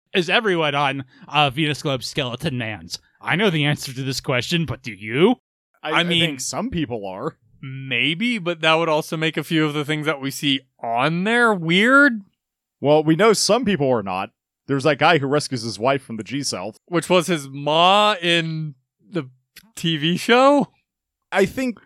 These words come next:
Speaker 2: that they just have a family and he just calls her Ma. I don't know.
Speaker 3: I guess, uh, Bellry does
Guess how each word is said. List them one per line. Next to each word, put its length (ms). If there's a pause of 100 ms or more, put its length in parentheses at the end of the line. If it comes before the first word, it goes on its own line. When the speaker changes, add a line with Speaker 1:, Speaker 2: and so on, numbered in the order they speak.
(120)
Speaker 2:
that 340
they 120
just 200
have 120
a 60
family 440
and 80
he 60
just 200
calls 300
her 140
Ma. 440
I 160
don't 200
know. 240 (240)
Speaker 3:
I 80
guess, 400
uh, 320
Bellry 380
does 460